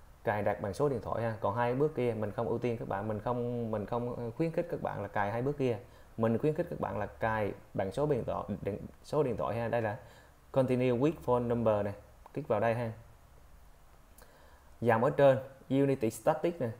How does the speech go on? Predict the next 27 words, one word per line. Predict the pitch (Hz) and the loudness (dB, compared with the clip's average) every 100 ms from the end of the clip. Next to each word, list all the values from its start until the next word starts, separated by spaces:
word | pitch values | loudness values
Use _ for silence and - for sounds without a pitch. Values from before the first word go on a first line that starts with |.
| - - - - - - - - - - _ | -16 -20 -20 -20 -20 -20 -20 -20 -20 -20 _
country | - 139 127 135 131 | 0 0 4 4 4
này, | 110 104 - - - - - - - - - | 0 -6 -18 -20 -20 -20 -20 -20 -20 -20 -4
chúng | 147 | -2
ta | 135 127 | 2 2
nhập | 117 - | 0 -2
vào, | - 107 110 143 165 - - - _ - - - - - | 0 2 2 0 -4 -16 -20 -20 _ -20 -20 -14 -10 -4
chúng | 143 143 | 0 2
ta | 131 | 0
click | 117 120 156 | 2 0 0
vào | 113 107 101 - | 0 0 -2 -8
và | - 104 | -6 -4
chúng | 139 | -2
ta | 135 117 | 0 0
kéo | 147 156 | 2 2
lên | 131 | 2
ô | 117 117 | 2 2
Việt | 107 | 2
Nam | 123 120 - - | 0 -2 -4 -10
một | - - | -8 -4
chút | 135 143 | -2 2
xíu, | 156 160 131 | 2 2 -2
kéo | 143 160 | 0 2
một | 120 | 2
tí | 110 | 0
xíu | 139 156 | 2 2
thôi, | 143 110 | 0 -4
năm, | 120 123 123 | -2 -2 -2